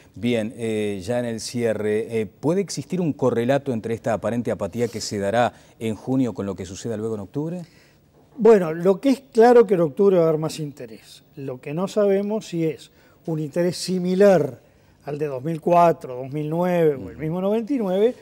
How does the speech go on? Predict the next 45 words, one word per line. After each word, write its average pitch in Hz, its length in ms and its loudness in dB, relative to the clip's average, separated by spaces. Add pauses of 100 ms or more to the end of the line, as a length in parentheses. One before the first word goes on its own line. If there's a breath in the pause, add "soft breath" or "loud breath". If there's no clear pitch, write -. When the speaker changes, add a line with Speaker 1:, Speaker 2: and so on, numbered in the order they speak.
(380 soft breath)
Speaker 2:
o 220 320 8
en 220 280 8
proporción 202 1000 6
Speaker 1:
Claro. 160 240 0
Speaker 2:
también 165 420 -2 (580 soft breath)
va 165 60 6
a 156 60 2
ser 175 200 -2
un 156 160 -2
poco 147 320 -2
menor. 120 340 -16
Speaker 1:
Digo 127 180 4
Speaker 2:
Lo 139 40 4
que - 80 0
Speaker 1:
por 139 60 4
lo 135 60 6
Speaker 2:
sí 147 80 8
Speaker 1:
de, 135 40 8
Speaker 2:
vemos 127 320 4
Speaker 1:
lo 123 140 2
del 120 120 2
voto 143 200 2
en 123 120 2
blanco, 101 380 -2
sobre 95 260 -8
Speaker 2:
lo 170 80 0
que, 104 80 -4
Speaker 1:
todo. 92 140 -6
Speaker 2:
sí, 202 200 0
lo 208 140 2
que 247 140 0
vemos 294 320 0
hoy 202 180 4
es, 156 120 -6
primero, 247 500 -2
que 214 80 -4
la 170 140 -2
gente, 170 340 -4
estando 175 580 2
a 131 120 -6
dos 196 180 2
meses 208 240 -4
de 180 60 -6
las 151 100 -8
internas, 202 540 -4